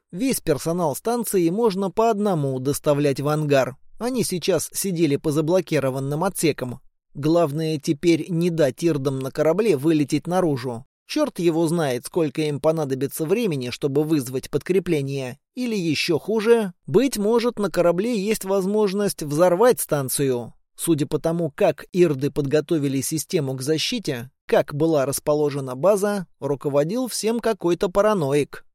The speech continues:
И только Богу известно, какие каверзные инструкции он дал своим подчиненным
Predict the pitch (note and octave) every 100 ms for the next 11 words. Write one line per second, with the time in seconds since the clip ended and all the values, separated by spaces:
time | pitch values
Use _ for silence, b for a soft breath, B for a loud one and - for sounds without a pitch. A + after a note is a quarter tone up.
0 | _ D#3+ - C#4+ B3 B3 E3 A3+ G3+ G#3+
1 | G#3+ F#3+ G3+ G#3 - G3 G3 B3+ - D3+
2 | C3+ - E3+ D3 C#3+ C3+ C#3+ C#3+ - D#3+
3 | D3+ - E3 - - D3+ D3 F3 E3+ D#3
4 | D3 B2+ D3 D3+ D3+ C3 C3 - D3+ G3
5 | B3 B3 C4